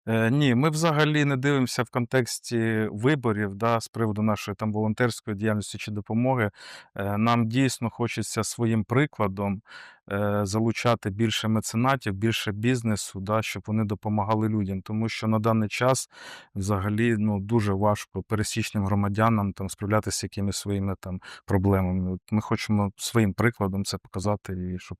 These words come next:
люди, якби, можливо, добріше, краще були і більше робили.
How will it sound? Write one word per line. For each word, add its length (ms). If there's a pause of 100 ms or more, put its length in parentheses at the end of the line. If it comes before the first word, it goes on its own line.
люди, 240 (640)
якби, 220
можливо, 520 (460)
добріше, 560
краще 420
були 360
і 40
більше 380
робили. 460